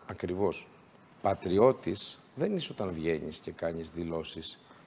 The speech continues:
και προσπαθείς να καπηλευθείς διάφορα γεγονότα. Πατριώτης και Μακεδόνας είσαι όταν αναδεικνύεις τον Αριστοτέλη, το Άγιο Όρος, τα πολιτισμικά κριτήρια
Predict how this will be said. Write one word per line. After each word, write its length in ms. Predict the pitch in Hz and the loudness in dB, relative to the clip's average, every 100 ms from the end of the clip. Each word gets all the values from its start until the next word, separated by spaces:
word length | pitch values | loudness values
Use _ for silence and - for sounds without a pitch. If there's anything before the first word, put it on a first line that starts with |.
| - | -12
και 120 | - | -6
προσπαθείς 640 | 101 92 - 92 - 92 95 | -4 -4 -2 -2 -2 -4 -2
να 220 | 90 87 | -2 -4
καπηλευθείς 920 | - 95 - 90 85 - 92 82 - | -2 -4 -2 -2 -2 -4 -4 -4 -4
διάφορα 400 | 92 90 82 87 | -2 -2 -2 -4
γεγονότα. 640 | 85 80 80 80 78 80 - - - - - - - | -2 -2 -4 -6 -8 -12 -18 -20 -20 -20 -20 -20 0
Πατριώτης 680 | 98 - 80 87 131 123 101 | 0 0 0 2 2 -2 -8
και 140 | - | -4
Μακεδόνας 840 | 85 87 92 82 85 80 98 - - - - - | -4 -4 -4 -2 -2 -2 -6 -8 -14 -20 -20 -6
είσαι 240 | 131 - | -6 -4
όταν 280 | 139 147 139 - | -4 -2 -4 -4
αναδεικνύεις 1120 | 98 95 90 85 82 - 90 92 98 127 - - - - | -2 0 0 -2 -6 -8 -4 -2 -2 -4 -8 -16 -20 -8
τον 180 | - 92 | -2 0
Αριστοτέλη, 840 | 87 78 - 76 - 95 95 120 - - - - - - | -2 -4 -8 -6 0 0 0 -6 -10 -20 -20 -20 -20 -6
το 100 | - 104 | 2 4
Άγιο 380 | 117 101 95 | 4 2 4
Όρος, 480 | 92 107 120 - - - - - - - | 6 4 2 -2 -14 -20 -20 -20 -20 -2
τα 140 | 127 | 0
πολιτισμικά 760 | - 117 113 110 110 110 - 147 | 2 0 0 -4 -8 0 2 2
κριτήρια 920 | 147 - 110 - 127 120 113 107 | 2 -6 -4 0 2 4 4 2